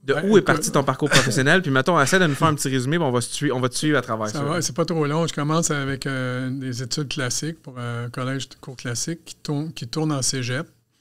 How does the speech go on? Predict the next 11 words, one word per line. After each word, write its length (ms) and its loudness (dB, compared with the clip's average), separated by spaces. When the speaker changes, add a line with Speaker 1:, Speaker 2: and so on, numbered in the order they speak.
Speaker 2:
Alors, 120 -6
je 60 -6
finis 300 -2
pas 160 0
le 40 -4
cours 180 -6
classique, 420 -4
je 60 -18
tombe 180 -2
au 80 -2
cégep. 420 -2